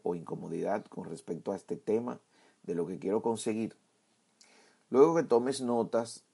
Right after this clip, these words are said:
de tus respuestas, comenzarás a hacer el siguiente ejercicio durante las próximas veinticuatro horas. Hoy voy a observar cuántas veces de manera inconsciente digo no.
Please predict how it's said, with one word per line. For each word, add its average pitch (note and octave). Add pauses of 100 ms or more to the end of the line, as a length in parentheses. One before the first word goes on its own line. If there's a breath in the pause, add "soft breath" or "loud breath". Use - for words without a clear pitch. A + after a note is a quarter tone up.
(120)
de F#2
tus -
respuestas, F#2+
comenzarás E2+
a A2
hacer G2
el G2+
siguiente E2+
ejercicio G#2
durante E2
las -
próximas F#2+
veinticuatro D2
horas. - (1700 soft breath)
Hoy G2 (320)
voy C#3+
a G#2
observar F2+
cuántas F2+
veces G2+
de F2+
manera E2
inconsciente G#2
digo G2
no. E2